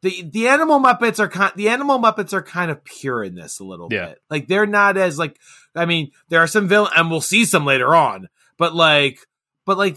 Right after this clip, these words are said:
Speaker 1: for the most part, they're pretty decent to one another. And it's only w-, when things are really dour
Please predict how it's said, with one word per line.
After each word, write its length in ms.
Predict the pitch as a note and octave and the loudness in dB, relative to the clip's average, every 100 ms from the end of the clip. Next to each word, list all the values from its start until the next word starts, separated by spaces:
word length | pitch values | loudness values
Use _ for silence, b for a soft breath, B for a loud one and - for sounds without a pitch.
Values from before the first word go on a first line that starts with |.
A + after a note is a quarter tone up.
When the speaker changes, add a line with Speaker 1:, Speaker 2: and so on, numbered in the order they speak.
| - | -6
Speaker 1:
for 120 | B3+ | -4
the 80 | B3+ | 0
most 400 | B3 C4+ - - | 2 2 -2 -4
part, 420 | D#3+ C#3+ C3 C3 | 0 2 2 0
they're 80 | F3 | -6
pretty 300 | - A#3+ G#3+ | -4 -4 -4
decent 420 | D3+ F3+ - D3+ | -4 -4 -4 -6
to 80 | C#3 | -4
one 200 | C3+ B2+ | -4 -4
another. 500 | A#2+ A2 G2+ G#2 G#2+ | -4 -6 -6 -10 -6
And 540 | C#3 D3 C#3+ C#3 C3+ - _ _ - | -2 0 0 -2 -6 -12 _ _ -14
it's 140 | D3+ | -2
only 180 | G3 G#3 | 0 2
w-, 220 | F#3+ E3 | 0 -4
when 260 | D#3 E3+ D3 | -2 -2 -4
things 280 | C#3+ E3 C#3+ | -6 -4 -4
are 80 | B2+ | -4
really 400 | A#2+ E3 D#3+ C3+ | -2 0 0 0
dour 520 | C3 A#2+ A2 G2 | 2 2 0 -6